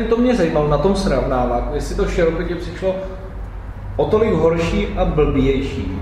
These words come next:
než to Megane R S. Mně totiž přijde mnohdy, že lidi vždycky vidí jakoby to takovej výkon a tohle, ale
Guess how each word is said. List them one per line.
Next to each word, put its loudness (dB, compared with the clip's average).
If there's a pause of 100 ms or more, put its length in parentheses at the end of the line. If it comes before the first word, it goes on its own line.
než -2
to 0
Megane -2
R -2 (160)
S. -8 (180)
Mně -4
totiž 0
přijde -2 (180)
mnohdy, 0
že 2
lidi 2
vždycky -4
vidí 0
jakoby 0
to 2 (720)
takovej 0
výkon 0
a 2
tohle, 0 (100)
ale 2